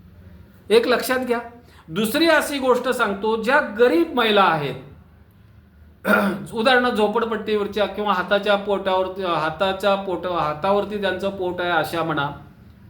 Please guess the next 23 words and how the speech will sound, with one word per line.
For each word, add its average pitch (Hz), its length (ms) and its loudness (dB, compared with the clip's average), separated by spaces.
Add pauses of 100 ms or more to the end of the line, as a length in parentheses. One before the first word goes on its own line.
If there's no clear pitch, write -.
(520)
अशा 233 340 4
महिलांना 294 400 2
ही 285 180 0
एक - 180 -4
फार 285 220 4
मोठी 294 360 -2
संधी 269 340 -4 (100)
मिळाली, 254 340 0
कारण 247 300 0
त्यांच्या 226 480 -2
आयुष्याला 240 760 0 (260)
महिला 208 420 4
सबलीकरणाच्या 247 840 0
ज्या 247 180 0
बाकीच्या 240 500 0
योजना 240 180 -2
आहेत, 247 120 -2
त्याच्यापेक्षा 254 540 -2
ही 262 220 0
योजना 254 300 0
फारच 262 360 0
चांगली 233 240 0
भेटली. 160 360 -4